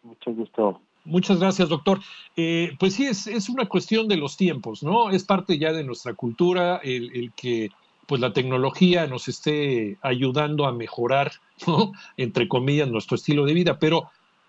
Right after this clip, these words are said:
Speaker 2: eh, creo que hemos abusado de ella y, pues, parte de nuestro organismo que, que, que peor la pasa con esto es, es la vista, doctor.
Speaker 1: Pues, bueno, sí, eh, más, más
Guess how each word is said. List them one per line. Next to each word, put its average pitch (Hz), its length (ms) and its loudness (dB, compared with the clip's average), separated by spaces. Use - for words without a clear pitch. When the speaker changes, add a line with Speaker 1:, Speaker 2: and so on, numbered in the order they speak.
Speaker 2:
eh, 131 220 -8
creo 190 200 4
que 196 120 4
hemos 180 260 4
abusado 156 540 0
de 156 160 2
ella 143 340 -2
y, 131 540 -4
pues, 131 140 -4
parte 214 400 2
de 180 120 4
nuestro 143 300 -2
organismo 170 560 2
que, 123 240 -2
que, 117 220 -6
que 127 100 0
peor 139 320 0
la 175 160 0
pasa 175 300 2
con 139 180 0
esto 160 300 0
es, - 260 -8
es 156 140 0
la 147 100 2
vista, 131 300 -2
doctor. 95 300 -10
Speaker 1:
Pues, 175 220 6
bueno, 175 360 6
sí, 170 180 -2
eh, 139 300 -6
más, 139 240 2
más 160 260 2